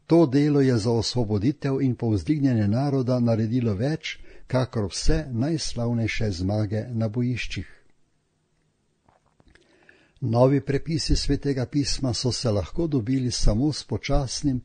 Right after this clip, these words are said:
in napornim delom, saj tiskanja še niso poznali.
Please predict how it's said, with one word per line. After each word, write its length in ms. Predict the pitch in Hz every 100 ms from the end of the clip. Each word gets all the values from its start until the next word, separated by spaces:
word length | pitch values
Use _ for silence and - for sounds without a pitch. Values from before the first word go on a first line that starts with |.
| - - -
in 180 | 147 123
napornim 640 | 101 - 127 107 98 92
delom, 460 | 110 110 131 143 110 _ _ -
saj 360 | - 160 160 -
tiskanja 640 | 135 135 - 120 120 113 101
še 220 | - 131
niso 320 | 107 104 -
poznali. 640 | 104 131 120 135 101 90